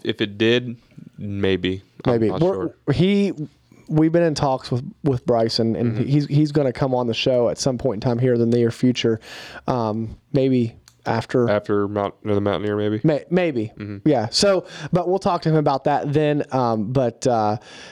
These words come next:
Speaker 2: yeah, I mean, it's just been such a battle. Um, uh, Mason, they, they both have one D N F, so it's basically, um, a clean slate, only nine points separating them. Uh, seven-time champion Walker Fowler, and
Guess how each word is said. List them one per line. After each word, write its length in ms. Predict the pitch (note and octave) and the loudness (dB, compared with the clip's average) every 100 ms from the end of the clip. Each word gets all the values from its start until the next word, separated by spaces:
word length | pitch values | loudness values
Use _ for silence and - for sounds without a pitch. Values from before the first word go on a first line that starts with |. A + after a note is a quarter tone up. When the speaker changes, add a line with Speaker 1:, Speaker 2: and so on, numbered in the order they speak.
| - | -2
Speaker 2:
yeah, 180 | D#3 D3 | 2 2
I 120 | D3+ | 0
mean, 240 | D#3+ D#3+ D3+ | 0 0 2
it's 280 | D#3+ F3+ - | 2 2 2
just 220 | D#3+ - | -2 0
been 300 | C#3+ C3+ - | 0 0 -2
such 400 | - - F3 E3 | -2 2 0 0
a 40 | |
battle. 480 | C#3+ C#3 C#3 C3+ - | 0 2 2 2 0
Um, 300 | C3+ B2 B2 | 0 0 0
uh, 60 | D3 | 2
Mason, 380 | E3 E3+ - D#3+ | 2 2 0 0
they, 160 | D#3 | 0
they 160 | E3 E3 | 0 0
both 280 | D#3 G#3 G#3 | 2 0 2
have 280 | F3+ D#3 C#3+ | 0 0 0
one 320 | D#3+ E3+ D#3+ | 2 2 2
D 180 | D#3+ D3+ | 2 4
N 60 | C3+ | 2
F, 280 | G#2+ G#2+ | 2 0
so 240 | - D#3+ C#3 | 0 2 2
it's 140 | C#3+ | 0
basically, 720 | - F3 F3 D#3+ D#3 D#3 C#3+ - - - - - | 0 0 0 0 4 4 2 0 -12 -18 -8 -4
um, 380 | C3 A#2+ A#2 - | 0 0 -2 -2
a 100 | D3+ | -2
clean 360 | - - G3 F3+ | 0 0 2 0
slate, 480 | - D#3 D3 C#3+ - - - - | 0 2 2 0 -4 -16 -20 -4
only 220 | F3 E3+ | 0 0
nine 300 | D3+ D3+ D#3 | 2 0 0
points 280 | D#3 D#3+ D3 | 0 -2 -2
separating 600 | - D3 C#3 C3+ C3+ C#3 | 0 0 2 2 2 2
them. 240 | C3+ C3+ C3 - - - - - | 2 2 -2 -6 -16 -18 -10 -2
Uh, 400 | C3 B2 A#2+ A#2 | 0 2 0 0
seven-time 640 | C3 - F3+ F#3 F3+ F3 E3 | -2 0 0 0 -2 0 0
champion 380 | - E3 D#3+ D3 | 0 0 2 2
Walker 280 | D3 D3+ C#3+ | 2 0 -2
Fowler, 400 | D3+ C#3+ D3 - | -2 0 0 0
and 360 | E3 E3 D3+ | 2 2 0